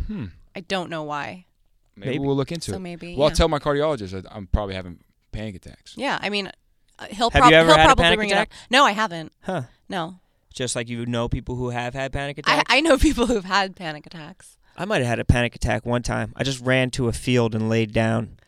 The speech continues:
Speaker 3: I ran, like, two miles to a field and just kinda laid there.
Speaker 1: Wait, what, did you think you had it
Speaker 2: Mm.
Speaker 1: before or after?
Speaker 3: No, I was, like, kinda having it, and I'm like, "I gotta fucking, like, run or, like, change my physical state or something like that, like, sweat or something like that," and I
Speaker 1: That's,
Speaker 3: just went to
Speaker 1: see,
Speaker 3: a
Speaker 1: that's
Speaker 3: field.
Speaker 1: like,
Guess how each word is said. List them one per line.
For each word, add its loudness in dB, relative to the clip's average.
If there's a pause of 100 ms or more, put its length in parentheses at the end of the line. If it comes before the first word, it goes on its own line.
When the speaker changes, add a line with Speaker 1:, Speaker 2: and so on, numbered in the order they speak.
(100)
Speaker 3:
I -2
ran, 2
like, 2
two 0
miles 2
to 0
a 0
field 0
and -6
just -8
kinda -2
laid 0
there. -4 (120)
Speaker 1:
Wait, -2
what, -6
did -14
you -10
think -8
you -8
had -2
it -6
Speaker 2:
Mm. -8
Speaker 1:
before -4
or -2
after? -6 (640)
Speaker 3:
No, 6
I 8
was, 2
like, 0
kinda 2
having 6
it, 0
and 0
I'm 2
like, -2 (140)
"I 0
gotta 4
fucking, -4
like, -4
run 4
or, 2
like, -2
change 0
my 0
physical -2
state 0
or -8
something -4
like -4
that, -4
like, -8
sweat 0
or -4
something -6
like -8
that," -4
and -10
I -6
Speaker 1:
That's, -2
Speaker 3:
just -8
went -4
to -4
Speaker 1:
see, -6
Speaker 3:
a -8
Speaker 1:
that's -2
Speaker 3:
field. -4
Speaker 1:
like, -4